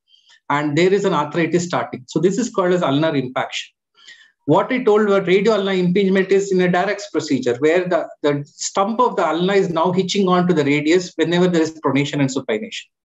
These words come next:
So that is radioulnar impingement. So these two terminologies should, we have to be clear. So positive ulnar variance leads to ulnar impaction syndrome, and patients do come with wrist pain,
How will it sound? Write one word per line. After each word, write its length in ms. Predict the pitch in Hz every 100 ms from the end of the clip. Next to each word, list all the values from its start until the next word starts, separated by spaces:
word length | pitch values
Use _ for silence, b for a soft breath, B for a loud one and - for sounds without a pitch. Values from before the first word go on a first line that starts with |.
| b b b
So 140 | 170
that 180 | 156 180
is 160 | 233 190
radioulnar 580 | 175 180 185 170 170
impingement. 580 | 165 165 - 143 - -
So 220 | - - 151
these 280 | 185 180
two 160 | - 233
terminologies 680 | 214 196 202 196 185 190 190
should, 300 | 180 - -
we 80 | 165
have 120 | 160
to 80 | -
be 160 | 143 143
clear. 260 | 143 117 - _ b b b b b
So 260 | - 160 147
positive 440 | 156 180 202 240
ulnar 280 | 220 202 208
variance 360 | 196 190 202 180
leads 280 | 175 175 -
to 120 | 208
ulnar 300 | 156 156 156
impaction 500 | 139 139 214 - 151
syndrome, 540 | - 139 131 202 240 - -
and 340 | 156 160 160
patients 420 | 185 180 185 185
do 200 | 180 220
come 240 | 214 175 175
with 160 | 170
wrist 320 | 143 151 - -
pain, 320 | 175 196